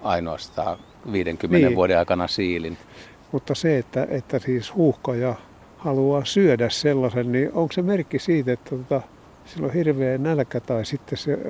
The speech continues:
Speaker 2: osaa sen, ö, te-, tekniikan tai taktiikan, miten siilien
Speaker 1: Kyllä se
Speaker 2: siili voidaan
Speaker 1: osaa.
Speaker 2: syödä?
Speaker 1: Ja ne nahathan jää siihen kuitenkin.
Speaker 2: Nahat jää, joo,
Speaker 1: Niin,
Speaker 2: mutta
Speaker 1: niin
Speaker 2: se osaa
Speaker 1: näkee.
Speaker 2: ottaa
Speaker 1: Mut kyllä
Speaker 2: sen.
Speaker 1: se varmaan paljon muutakin on, on
Speaker 2: Joo.
Speaker 1: syönyt, mutta
Speaker 2: Joo, joo,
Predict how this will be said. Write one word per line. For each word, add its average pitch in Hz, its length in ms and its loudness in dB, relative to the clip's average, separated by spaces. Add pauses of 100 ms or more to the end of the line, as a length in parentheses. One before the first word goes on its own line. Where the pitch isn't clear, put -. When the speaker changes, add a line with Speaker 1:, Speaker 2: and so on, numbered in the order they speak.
(120)
Speaker 2:
osaa 139 360 -2
sen, 131 220 0
ö, 131 480 -4 (360)
te-, - 200 -6
tekniikan 131 580 0
tai 135 180 0
taktiikan, 127 580 0
miten 120 340 -2
siilien 120 580 0 (480)
Speaker 1:
Kyllä 104 180 -4
se 131 160 -12
Speaker 2:
siili 123 320 0
voidaan 123 260 2
Speaker 1:
osaa. 92 180 4
Speaker 2:
syödä? 127 240 4
Speaker 1:
Ja 104 40 2
ne 117 80 2
nahathan 107 460 2
jää 110 220 6
siihen 95 420 -4 (120)
kuitenkin. 101 500 -2 (160)
Speaker 2:
Nahat 139 340 0
jää, 151 220 4
joo, 139 200 4
Speaker 1:
Niin, 101 80 2
Speaker 2:
mutta 92 200 0
Speaker 1:
niin 107 60 0
Speaker 2:
se 107 60 2
osaa 143 200 0
Speaker 1:
näkee. 147 120 4
Speaker 2:
ottaa 135 260 -2
Speaker 1:
Mut 104 100 2
kyllä 113 140 8
Speaker 2:
sen. 113 100 4
Speaker 1:
se - 40 0
varmaan 113 320 6
paljon 107 260 6
muutakin 98 460 0
on, 85 180 -4 (180)
on 98 80 2
Speaker 2:
Joo. 131 100 2
Speaker 1:
syönyt, 87 380 -2
mutta 92 240 -8
Speaker 2:
Joo, 170 140 6
joo, 113 340 -2